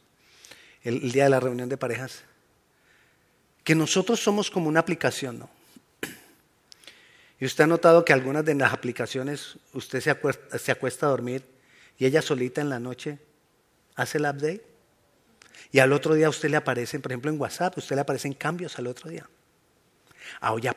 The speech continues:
ahora ya puedes hacer vínculos con otros devices. Ahora ya puedes hacer esto, puedes hacer lo otro. Ella solita hace el update. Nosotros somos como una aplicación, pero como de las viejas, que no se hace el update automático.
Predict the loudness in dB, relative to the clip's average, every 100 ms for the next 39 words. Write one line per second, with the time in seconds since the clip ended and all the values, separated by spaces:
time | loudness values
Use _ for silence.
0 | -2 2 2 0 -4 -4 -6 -6 -8 -8
1 | -6 -4 -4 -6 -8 -8 -8 -12 -12 -14
2 | -12 -12 -14 -16 -20 -20 -20 _ _ _
3 | _ _ _ _ _ _ _ 2 4 4
4 | 4 4 2 0 0 0 2 2 -2 -4
5 | -4 -2 -4 -4 -8 -20 0 4 4 2
6 | 2 0 0 -4 -6 -6 -6 -6 -10 -12
7 | -18 _ _ _ _ -18 -16 -10 -6 -2
8 | -2 -2 -2 -4 -4 -4 -4 -6 -6 -6
9 | -6 -6 -2 -2 -2 -4 -4 -4 -4 -8
10 | -8 -16 -18 _ _ _ _ _ _ _
11 | _ _ _ _ _ -20 -20 -14 0 2
12 | 4 4 6 6 6 6 6 8 6 4
13 | 0 0 -4 -10